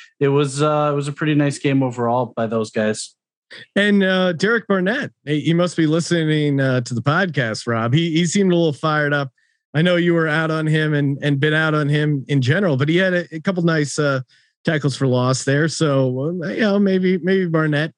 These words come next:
Speaker 2: get a little momentum going. What about the offense? For me, obviously not throwing, uh, three interceptions and then fumbling.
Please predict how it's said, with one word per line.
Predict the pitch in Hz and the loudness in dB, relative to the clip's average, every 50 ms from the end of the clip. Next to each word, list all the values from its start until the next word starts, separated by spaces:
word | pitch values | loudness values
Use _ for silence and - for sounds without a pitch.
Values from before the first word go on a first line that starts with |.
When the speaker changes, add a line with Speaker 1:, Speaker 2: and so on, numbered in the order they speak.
| - 151 | -10 -4
Speaker 2:
get | 151 160 160 | -2 0 0
a | |
little | 156 147 147 139 | 2 2 2 2
momentum | 139 135 135 131 131 131 131 131 135 135 | 2 2 2 2 2 2 0 0 0 0
going. | 123 143 143 139 143 151 147 - - - - - - - - - | 0 0 0 0 0 0 -2 -4 -10 -20 -20 -20 -20 -14 -6 0
What | - 226 262 | 0 2 2
about | 247 240 220 208 170 - | 2 2 0 -2 -2 -2
the | 175 170 151 | 0 0 0
offense? | 143 135 131 123 - - 131 120 117 117 - | 0 0 -2 -4 -4 -4 -4 -4 -4 -4 -2
For | - 160 160 | 0 0 2
me, | 180 208 226 233 220 208 208 196 190 180 160 - - - | 4 4 4 4 4 4 4 4 2 0 -2 -4 -8 -6
obviously | - 170 185 196 196 180 147 - 180 180 180 175 | -4 -4 -2 0 0 0 0 0 0 0 0 2
not | 156 170 160 170 170 - | 0 0 0 0 -2 0
throwing, | - 175 175 175 175 175 175 175 170 170 175 - | 0 0 2 2 2 2 2 0 0 -2 -2 -2
uh, | 147 147 143 139 123 | -2 -2 -2 -2 -2
three | - 151 170 175 175 | -2 0 2 2 2
interceptions | 165 156 147 - - 156 156 151 - - 175 170 170 143 | 2 0 0 -2 -2 -2 -4 -2 -2 0 0 2 2 2
and | 147 143 | 2 2
then | 139 135 127 | 0 0 -2
fumbling. | 117 - 151 151 156 156 165 165 165 165 175 170 | -2 -2 -2 -2 0 0 0 0 2 2 0 0